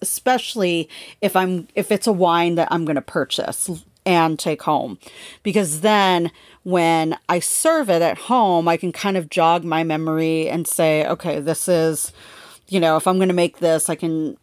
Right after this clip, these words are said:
bring out this wine." And then there are other wines that are just great sippers, right? You can just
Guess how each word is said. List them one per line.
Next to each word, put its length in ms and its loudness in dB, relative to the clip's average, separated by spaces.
bring 300 0
out 200 2
this 240 -2
wine." 540 0
And 120 0
then 200 0
there 200 2
are 80 0
other 260 2
wines 680 0
that 480 4
are 140 4
just 320 -4
great 320 0
sippers, 760 -4
right? 320 2
You 100 -6
can 160 -6
just 240 -8